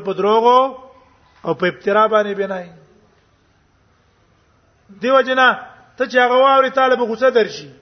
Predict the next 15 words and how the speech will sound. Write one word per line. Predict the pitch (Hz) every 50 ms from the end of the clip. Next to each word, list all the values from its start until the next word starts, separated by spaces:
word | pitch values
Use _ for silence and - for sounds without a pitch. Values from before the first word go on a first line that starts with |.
| _ _ _ _ _ _ _ _ _ _ _ _ _ _ _ _ _ _ _ _ _ _ _ _ _
چې | 233
دا | 233 254
ولې | 269 294 294 285 269
دروغ | 254 247 240 226 196
وای. | 185 180 175 170 - - - _ _ _ _ _ _ _ _ _ _ _ _ _ _ _ _ _ _ _ _ _ _ _ _ _ _ _ _ _ _ _ _ _ _ _ _ _ _ _ _ - - _ _ _ _ _ _ _ _ _ _ _ -
او | 160 185 190 190 190 - - - _ _ _ _ _ _ _ _ _ _ _ _ _ _ _ _ _ _ _ _ _ _ _ _ _ _ _ _ _ _ _
تا | 254 277 294
ته | 294 302 285 277
په | - 269 247
دې | 240 254 240 247
ذهن | 294 294 294
کې | - 262
دا | 247 254 247
خبره | 240 247 247 254 285 277 277 269
راشي | 262 254 247 226 214 - 185 185 165